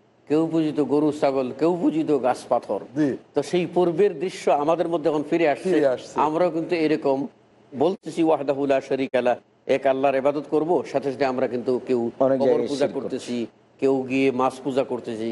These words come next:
Speaker 1: কেউ গিয়ে কচ্ছপ পূজা করতেছি, কেউ গিয়ে কুমির পূজা করতেছি, কেউ গিয়ে গাছ পূজা করতেছি।
Speaker 2: এখানে মূল সমস্যাটা হয়েছে ইবাদতের অর্থটা আমরা বুঝতে পারছি না। আমরা ভাবছি যে আমরা যেটা করছি এটা ভক্তি, এটা ইবাদত নয়।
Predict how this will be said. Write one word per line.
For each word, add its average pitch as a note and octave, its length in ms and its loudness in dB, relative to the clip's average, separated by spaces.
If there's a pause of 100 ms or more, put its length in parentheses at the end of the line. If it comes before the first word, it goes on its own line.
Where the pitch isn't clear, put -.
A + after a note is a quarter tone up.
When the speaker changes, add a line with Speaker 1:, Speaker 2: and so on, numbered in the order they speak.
Speaker 1:
কেউ C3+ 180 2
গিয়ে C3 180 0
কচ্ছপ C3+ 320 -2
পূজা B2+ 220 0
করতেছি, A#2 400 -6 (120)
কেউ C3 160 0
গিয়ে B2+ 180 -2
কুমির C#3+ 300 0
পূজা C#3 180 0
করতেছি, A#2 400 -8 (100)
কেউ C3+ 160 0
গিয়ে C3 200 0
গাছ C#3+ 140 2 (100)
পূজা D#3 180 0
করতেছি। A#2 440 -8 (520)
Speaker 2:
এখানে A3 360 0
মূল G#3+ 280 0 (160)
সমস্যাটা A3 520 0
হয়েছে B3 320 2 (340)
ইবাদতের G#3 680 0 (180)
অর্থটা G#3 520 -2
আমরা C#3+ 200 0
বুঝতে B2 240 -8
পারছি B2 240 -6
না। G#2+ 120 -8 (480)
আমরা F#3+ 260 2
ভাবছি A3 520 -2 (280)
যে F#3+ 140 4 (1040)
আমরা F#3+ 420 0
যেটা G3+ 680 0
করছি A3+ 220 0
এটা A#3 140 0 (120)
ভক্তি, G3+ 380 -2
এটা D#3+ 220 -2
ইবাদত F3+ 400 2
নয়। C#3+ 200 0